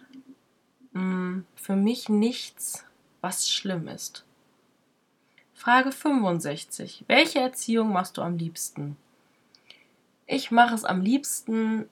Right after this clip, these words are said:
mit Menschen, die ehrlich devot sind,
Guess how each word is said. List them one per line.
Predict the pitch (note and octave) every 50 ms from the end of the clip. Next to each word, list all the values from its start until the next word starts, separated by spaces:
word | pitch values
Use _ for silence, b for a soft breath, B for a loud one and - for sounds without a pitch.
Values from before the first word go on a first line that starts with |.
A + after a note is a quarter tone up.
| _ _
mit | - G3 - - - - - -
Menschen, | F3+ F3+ F#3 G3+ A3 A3 - - - G3+ F#3+ F#3 F#3 F#3 F#3 F#3 - -
die | F#3 F3 F3+ F3+ F3+ F3+ F3+ F#3+ F#3 _ _ _ _ _ _ - - - -
ehrlich | - - F#3+ G#3 A3+ B3 C4+ C4 - -
devot | A#3 A3 G3+ F3+ F3+ F3+ F#3+ F#3 -
sind, | - G3+ G3 G#3+ A3+ - -